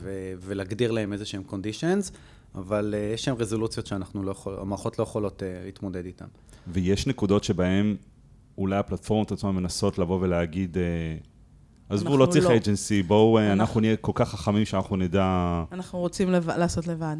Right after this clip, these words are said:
Speaker 2: כן.
Speaker 1: התשובה היא כן. אני כבר,
Speaker 3: גם
Speaker 1: אה,
Speaker 3: המערכות וגם הלקוחות.
Speaker 2: אני שם רגע את הלקוחות בצד, כי,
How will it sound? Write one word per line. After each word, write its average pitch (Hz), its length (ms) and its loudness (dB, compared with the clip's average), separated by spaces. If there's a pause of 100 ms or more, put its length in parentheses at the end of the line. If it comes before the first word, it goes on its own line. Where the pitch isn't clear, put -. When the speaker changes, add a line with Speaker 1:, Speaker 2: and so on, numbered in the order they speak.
(140)
Speaker 2:
כן. 92 240 0 (200)
Speaker 1:
התשובה 123 320 2
היא 147 160 6
כן. 107 220 0 (280)
אני 123 240 2
כבר, 120 440 2
Speaker 3:
גם 185 100 4
Speaker 1:
אה, 220 40 2
Speaker 3:
המערכות 226 520 0
וגם 220 220 -2
הלקוחות. 220 680 -4 (840)
Speaker 2:
אני 135 260 2
שם 180 180 6
רגע 185 140 8
את - 80 4
הלקוחות 123 380 4
בצד, 120 300 2
כי, 101 440 2